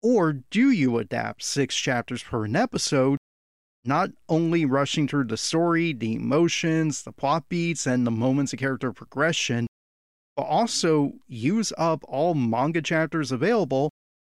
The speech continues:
and have to go on an extended hiatus, like I'm one to talk, until a new season can be produced? Because all of those problems I just listed are what happened to Bungo Stray Dogs.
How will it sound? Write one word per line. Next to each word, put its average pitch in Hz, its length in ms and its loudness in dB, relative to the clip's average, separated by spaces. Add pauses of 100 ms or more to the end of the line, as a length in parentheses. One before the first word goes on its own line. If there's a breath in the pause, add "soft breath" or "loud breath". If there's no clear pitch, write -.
and 147 260 0
have 147 260 2
to 147 80 -4
go 139 220 2
on 135 200 2
an 127 340 2
extended 120 460 -4
hiatus, 175 680 0 (240)
like 117 320 -6
I'm 120 260 0
one 110 180 0
to - 120 -8
talk, 143 380 0 (320 soft breath)
until 160 440 2
a 143 160 2
new 143 260 4
season 151 480 0
can 120 180 0
be 113 160 -2
produced? - 680 -8 (540)
Because 202 480 0 (100)
all 185 280 2
of 220 60 0
those 220 280 2
problems 143 560 0
I 131 120 0
just 143 300 0
listed 135 600 0
are 131 200 0
what 131 300 0
happened 127 600 -4
to 127 140 -6
Bungo 127 440 2
Stray 120 380 -2
Dogs. - 480 -14